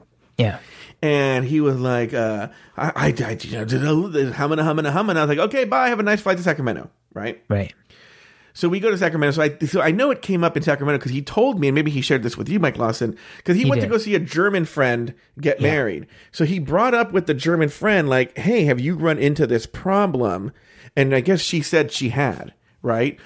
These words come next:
Speaker 2: Where Americans just, there's a, a cultural disconnect with sort of, like, the diplomacy of saying these kinds of things, I guess, you know?
Speaker 1: Yeah.
Speaker 2: And so then, and, and I, and I will say, I'm gonna tell everybody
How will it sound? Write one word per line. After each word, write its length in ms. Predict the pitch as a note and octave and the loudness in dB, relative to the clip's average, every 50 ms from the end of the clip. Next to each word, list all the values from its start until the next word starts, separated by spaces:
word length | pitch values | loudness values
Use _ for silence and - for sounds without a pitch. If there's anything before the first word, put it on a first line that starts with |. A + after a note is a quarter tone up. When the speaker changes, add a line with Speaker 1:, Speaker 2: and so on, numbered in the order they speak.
| - - - | -20 -18 -6
Speaker 2:
Where 260 | - C3+ C#3+ C#3 C#3+ | 0 2 2 4 4
Americans 720 | C#3 C3+ C3 C#3+ D3+ E3 E3 E3 D#3 D#3+ D#3 C#3+ C3+ E3+ C#3 | 4 4 4 4 4 6 4 4 4 2 0 0 0 -2 0
just, 240 | D3 D#3 C#3 - - - - C3+ | 0 -2 -2 2 0 0 2 4
there's 180 | C#3 C#3 C3+ | 2 2 4
a, 140 | C#3 A#2+ G#2+ - - | 2 0 0 -2 -4
a 80 | - - | -4 -4
cultural 500 | - - - F#3+ F3+ - - D#3+ D3+ D3+ | -4 -2 0 0 0 0 0 0 0 2
disconnect 560 | D#3 D#3 D3+ - - - D#3+ C3+ C3 B2+ - | 2 0 -2 -2 -2 -2 0 0 0 0 -2
with 100 | B2 A2 | -4 -4
sort 160 | - C3+ C3 | -2 -2 -2
of, 100 | B2 A#2 | -2 -2
like, 320 | A2 A2+ A#2 A2+ A2 A2 - - - - - - _ | 0 0 0 0 0 -4 -8 -18 -20 -20 -20 -18 _
the 680 | A#2 A#2+ A#2+ B2+ B2 B2 A#2+ A#2+ A#2 A2+ A2+ G#2+ A2 G#2+ G#2+ | -10 -2 2 2 4 6 4 4 4 2 0 -2 -4 -2 0
diplomacy 760 | A2+ G#2+ - - E3 E3 E3+ E3 D3+ C#3 C#3 - B2+ A#2+ A#2 | -2 -2 0 0 0 2 4 4 4 2 2 0 0 2 2
of 180 | A#2 A2 G#2 | 2 2 0
saying 300 | - - D3 C3+ C3+ C3 | 0 0 2 2 2 2
these 180 | A#2+ A2 G#2 - | 0 0 -2 -4
kinds 240 | - - G2 F#2 G2 | -4 -8 -8 -8 -8
of 80 | - | -10
things, 280 | - E2+ F2+ F#2+ - - | -8 -8 -8 -8 -10 -10
I 100 | - - | -12 -10
guess, 340 | - - - - - - - | -8 -8 -8 -8 -8 -8 -4
you 60 | - | -2
know? 260 | A2+ A2 G#2+ C3 D#3 - - _ _ _ _ _ _ _ - - - - - | 0 2 2 2 0 0 -6 _ _ _ _ _ _ _ -20 -20 -20 -2 2
Speaker 1:
Yeah. 220 | - A#2 G2 - - - - - - - _ - | 2 2 2 2 -4 -16 -20 -20 -20 -20 _ -6
Speaker 2:
And 560 | F#3+ G3 F#3+ F#3+ F#3 F#3 F3+ F3 F3 F3 D#3+ | -4 -2 -2 0 2 2 2 2 2 0 -2
so 100 | D#3+ C4 | -4 -6
then, 220 | A3+ B3+ E4 D4 - | -2 -2 -2 -2 -4
and, 160 | F4 - - | -8 -6 -4
and 120 | B3+ D4 - | -4 -2 0
I, 80 | C4 | 0
and 240 | D#4 C#4 - C#4+ D4+ | 0 2 2 2 2
I 60 | D4 | 2
will 260 | C#4+ C4+ D#4+ E4+ F#4 D#4 | 2 2 2 0 0 -2
say, 240 | - - A#3+ F3+ | 0 0 2 2
I'm 80 | E3 E3+ | 4 2
gonna 160 | G#3+ A#3+ A#3 | 2 2 0
tell 240 | F#3 - - G3+ - | 0 2 0 0 2
everybody 840 | - F3 E3+ D#3+ C#3+ B2+ A#2+ A2+ G#2 G2 F2 D#2 D#2+ F#2+ E2+ - | 2 2 2 2 2 2 2 0 0 -2 -8 -10 -10 -12 -12 -12